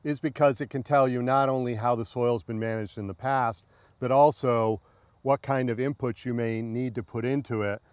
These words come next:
to be able to meet your production goals. And it also is something that could be used as far as negotiating, uh, the sale or the lease price. For instance, if you know that the P H is very low,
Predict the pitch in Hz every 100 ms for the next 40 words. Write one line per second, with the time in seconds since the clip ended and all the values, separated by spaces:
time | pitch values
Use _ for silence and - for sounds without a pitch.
0 | _ _ 123 120 123 117 - 123 123 113
1 | 110 - 107 110 - 104 90 92 80 -
2 | 98 - _ _ _ 107 101 101 110 120
3 | 113 117 104 - 113 107 104 98 - 120
4 | 101 101 104 - 101 - 110 95 95 85
5 | 107 104 - 101 98 95 95 _ _ _
6 | - 107 98 95 92 85 101 95 123 110
7 | 110 101 98 _ _ - 107 104 98 98
8 | 107 104 - - 90 80 - - 104 107
9 | - 101 90 98 - 101 101 98 95 -
10 | - 101 98 - 92 107 98 98 123 135
11 | 123 120